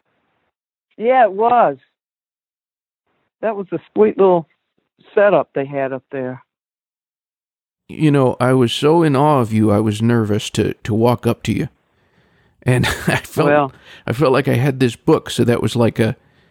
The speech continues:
Speaker 2: that w-, I could, I could hand you the book and you autographed the book. But, um, you know, I
Speaker 1: Wow.
Speaker 2: remember we, we talked about Irma Thomas and, and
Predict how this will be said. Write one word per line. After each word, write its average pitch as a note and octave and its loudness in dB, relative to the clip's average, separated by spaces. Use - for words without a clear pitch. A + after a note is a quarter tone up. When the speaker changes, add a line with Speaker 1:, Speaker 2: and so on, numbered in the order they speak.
Speaker 2:
that - -2
w-, E2 -2
I A2 -2
could, - -4
I B2 0
could A#2+ 0
hand B2+ 2
you A#2 2
the G#2+ 0
book A2+ 0
and A2 2
you - 2
autographed A2+ 0
the G#2+ -4
book. - -4
But, A2 0
um, G2+ 0
you D#3+ 4
know, C3+ 6
I D3 4
Speaker 1:
Wow. D3 4
Speaker 2:
remember D#3 4
we, B2+ 0
we C#3 0
talked D3+ -2
about B2+ -2
Irma D#3+ 2
Thomas C#3 0
and, G#2+ -2
and G2+ -6